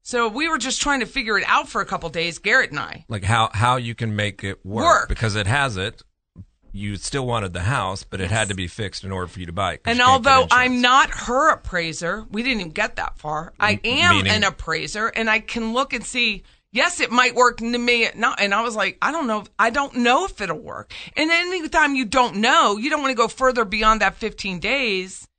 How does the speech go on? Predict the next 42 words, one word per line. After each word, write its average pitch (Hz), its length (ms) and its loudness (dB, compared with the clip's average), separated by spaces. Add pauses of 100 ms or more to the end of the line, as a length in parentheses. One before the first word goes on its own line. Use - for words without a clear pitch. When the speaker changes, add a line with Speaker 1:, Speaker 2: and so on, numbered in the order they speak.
(220)
Speaker 1:
to 202 100 -8
find 202 360 0
out, 254 300 4
because 202 260 -4
that 208 160 2
money's 233 300 0
going 208 240 2
back 160 220 -4
to 143 80 -8
her. - 320 -10 (760)
Speaker 2:
Right. 143 380 0
Well, 98 320 -2
I 95 100 -2
mean, 90 440 -2 (120)
uh, 82 80 -12 (460)
to 110 100 -6
your 82 160 -8
point, 95 440 -4
if 85 120 -8
she - 220 -2
didn't, 92 500 -8
if 95 220 -12
the 87 100 -10
seller 107 320 -4
didn't 90 260 -8
have 90 680 -4
the 90 200 -12
money 87 480 -8
to 87 100 -14
move 85 300 -8
out, 92 360 -6
then 92 160 -10
it's - 160 -12
Speaker 1:
She 90 40 -8
Speaker 2:
unlikely 87 300 -4
Speaker 1:
did 190 220 0
Speaker 2:
she 196 60 0
Speaker 1:
not 185 140 2
Speaker 2:
would 180 80 -2
Speaker 1:
have 175 100 -2
the 101 60 -2
Speaker 2:
have 95 120 0